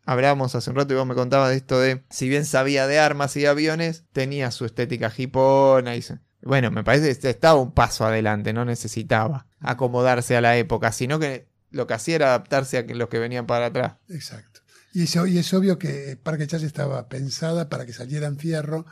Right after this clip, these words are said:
Speaker 2: no era esos trabajos, a ver, eh, a-, la pila de guiones que te le entregó a Cuti por mes y vos después repartirlo entre los dibujantes.
Speaker 1: Rizzo contó lo mismo.
Speaker 2: Claro.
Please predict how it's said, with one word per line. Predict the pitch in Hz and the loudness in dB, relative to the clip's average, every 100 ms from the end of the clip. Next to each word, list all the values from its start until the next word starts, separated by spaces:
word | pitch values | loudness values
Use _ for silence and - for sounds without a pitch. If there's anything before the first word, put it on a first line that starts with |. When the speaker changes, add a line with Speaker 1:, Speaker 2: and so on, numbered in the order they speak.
| - - _ | -20 -20 _
Speaker 2:
no | 156 | -6
era | 160 | -6
esos | 147 151 | -6 -8
trabajos, | 147 143 151 147 135 | -8 -6 -6 -6 -6
a | 151 | -6
ver, | 143 - - _ _ - | -8 -14 -20 _ _ -14
eh, | 160 135 131 127 131 156 185 | -10 -10 -10 -14 -16 -20 -16
a-, | 151 143 175 180 165 160 | -12 -12 -14 -18 -16 -14
la | 135 139 | -10 -6
pila | 160 147 | -4 -4
de | |
guiones | 143 156 165 | -4 -2 -2
que | 143 | -4
te | 135 131 | -8 -8
le | 131 | -8
entregó | 131 147 143 | -8 -2 -2
a | 143 | -2
Cuti | 147 147 | -6 -6
por | 143 131 | -6 -6
mes | 139 156 143 - _ | -2 -4 -4 -12 _
y | 135 | -6
vos | 127 | -4
después | 123 131 | -4 -6
repartirlo | 131 127 123 139 | -6 -8 -8 -8
entre | 120 113 | -10 -16
los | - | -18
dibujantes. | - - - | -18 -14 -4
Speaker 1:
Rizzo | 151 156 | -2 0
contó | 147 131 120 | 2 4 6
lo | 113 | 6
mismo. | 90 87 - 101 - | 2 -4 -8 -12 -14
Speaker 2:
Claro. | 127 - | -20 -20